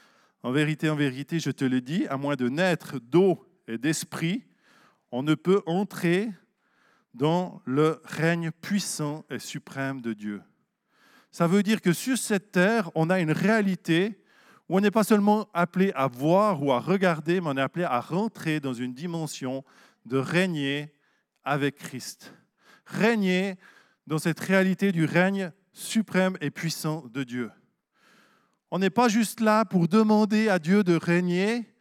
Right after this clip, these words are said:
on est là pour vivre dans une dimension où on règne avec Christ. Jérémie, il a commencé la célébration ce matin avec cette déclaration de dire on est avec Christ dans les lieux célestes. Euh, rappelle-moi la référence que tu as donnée. Éphésiens deux six.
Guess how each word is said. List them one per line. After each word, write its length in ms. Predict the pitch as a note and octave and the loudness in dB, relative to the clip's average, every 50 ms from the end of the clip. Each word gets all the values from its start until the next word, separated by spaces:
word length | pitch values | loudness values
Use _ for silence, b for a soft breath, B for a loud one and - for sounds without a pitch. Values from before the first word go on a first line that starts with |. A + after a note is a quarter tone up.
| b b b b b - | b b b b b -6
on 140 | D3+ D#3+ | -4 -2
est 100 | E3 E3 | -2 0
là 180 | D#3 E3 F3 F#3 | 0 0 0 -2
pour 200 | - D3+ B2+ B2+ | -2 -6 -10 -10
vivre 640 | B2+ C3 C3+ E3 F#3+ G#3 A3+ A#3 A3 G3 F3 - - - _ _ | -10 -6 -2 0 0 0 0 -2 -4 -4 -6 -10 -12 -18 _ _
dans 100 | C3+ C3+ | -8 -6
une 180 | B2 B2+ C3+ C#3+ | -6 -6 -6 -6
dimension 500 | D#3 D#3 D3+ C#3+ - - C#3+ C3+ C#3 - | -6 -8 -8 -8 -8 -8 -10 -10 -10 -10
où 120 | C3+ B2 A#2 | -10 -10 -8
on 100 | A2+ A2 | -8 -8
règne 360 | - B2+ C#3 D3 D3+ D3 D3+ - | -6 -6 -6 -6 -6 -8 -10 -10
avec 280 | C3 A#2+ A2+ A#2 - | -10 -8 -8 -8 -10
Christ. 540 | _ - - G2+ - - - - - - _ _ b b b b b b b b b b _ | _ -16 -18 -16 -16 -16 -20 -20 -20 -20 _ _ b b b b b b b b b b _
Jérémie, 340 | - D#3+ D#3+ F#3 G3+ G#3 G#3+ | -4 -2 -2 0 0 2 2
il 60 | G3 | 2
a 80 | E3 | 2
commencé 340 | - F#3 F3+ F#3 F3+ - G3 | 2 2 2 2 2 2 0
la 120 | F#3 E3+ D#3 | 0 0 0
célébration 480 | - E3 E3 D3 C#3+ D#3 D3+ - E3+ | 0 -2 -2 -2 -2 -4 -4 -4 -6
ce 100 | D3 - | -6 -4
matin 240 | D3+ D3 - D#3+ D3+ | -4 -4 -2 -2 -4
avec 180 | D3+ C3+ A#2+ - | -4 -4 -6 -8
cette 180 | - A#2+ A2 | -10 -12 -8
déclaration 580 | B2 C#3+ B2+ D3+ D3 C3+ C#3 C#3 - - D#3 C#3+ | -8 -8 -4 -4 -4 -2 -2 -4 -4 -6 -8 -8
de 80 | B2+ | -8
dire 180 | A#2 A#2+ D3 C3+ | -8 -8 -8 -8
on 80 | C#3 B2 | -6 -6
est 40 | A2+ | -6
avec 240 | A2 G#2+ C3 C3 - | -6 -4 -6 -6 -8
Christ 300 | - - D#3+ D3+ C3 A#2+ | -8 -8 -8 -8 -8 -8
dans 80 | A#2+ | -8
les 120 | A2+ A2 G#2 | -8 -8 -8
lieux 120 | A#2+ B2+ | -8 -8
célestes. 400 | - - B2 A#2 B2 C#3 - b b b b b b b b b _ A2 | -8 -8 -6 -6 -6 -6 -8 b b b b b b b b b _ -16
Euh, 100 | G#2 G2+ | -10 -8
rappelle-moi 380 | A#2+ B2+ - C3+ B2+ C3 B2+ | -8 -6 -6 -6 -4 -2 -2
la 80 | A#2+ G#2+ | -2 -2
référence 440 | F#2+ A2+ - B2 A2+ A2 A#2+ G#2+ - | -4 -6 -8 -8 -8 -8 -10 -10 -10
que 100 | - G2+ | -12 -10
tu 80 | - | -8
as 60 | G2 | -8
donnée. 320 | F#2+ G#2 G2+ G#2 A2 C3 C#3 _ _ _ _ _ _ _ _ _ _ _ _ _ _ _ _ _ _ | -6 -6 -6 -6 -8 -10 -14 _ _ _ _ _ _ _ _ _ _ _ _ _ _ _ _ _ _
Éphésiens 360 | B2 A#2+ C3+ B2 A#2 B2+ A2+ | -10 -6 -6 -4 -4 -4 -4
deux 140 | A2 B2 D#3 | -2 -2 -4
six. 480 | - - D3+ D3+ D3 - - - - | -4 -4 -6 -8 -8 -8 -10 -14 -16